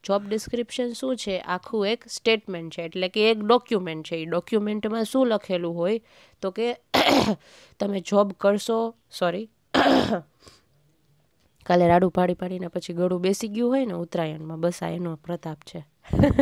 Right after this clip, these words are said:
<laughs> ઓકે, so the thing is <coughs> કે જોબ ડિસ્ક્રિપ્શન એટલે શું? ઈ એક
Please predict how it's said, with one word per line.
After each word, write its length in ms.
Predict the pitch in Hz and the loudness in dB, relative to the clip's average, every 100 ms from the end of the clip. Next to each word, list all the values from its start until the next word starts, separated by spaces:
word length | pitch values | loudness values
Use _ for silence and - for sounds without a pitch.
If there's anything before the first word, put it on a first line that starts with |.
| 254 220 | 2 0
<laughs> 840 | 220 - - - 262 247 202 - | -2 -8 -16 -14 -14 -14 -16 -6
ઓકે, 340 | 220 214 214 185 - - - - - | -6 -4 -4 -6 -12 -20 -20 -12 -4
so 200 | 202 196 | -2 0
the 160 | 185 185 | -2 -4
thing 140 | 185 202 | -6 -4
is 140 | 240 247 - - _ _ - | -4 -4 -8 -16 _ _ 2
<coughs> 560 | 269 240 196 160 _ _ _ _ _ _ _ _ _ - - - - - - - - - | 4 4 2 -2 _ _ _ _ _ _ _ _ _ -20 -20 -20 -20 -20 -20 -20 -20 -4
કે 100 | 214 | -2
જોબ 340 | - 196 202 | 0 0 0
ડિસ્ક્રિપ્શન 600 | 190 196 - 214 - 226 | -2 -6 -4 -6 -2 -4
એટલે 240 | 220 233 233 | -4 -4 -6
શું? 280 | 233 240 - | -6 -8 -8
ઈ 140 | 202 | -6
એક 240 | 180 175 | -2 -4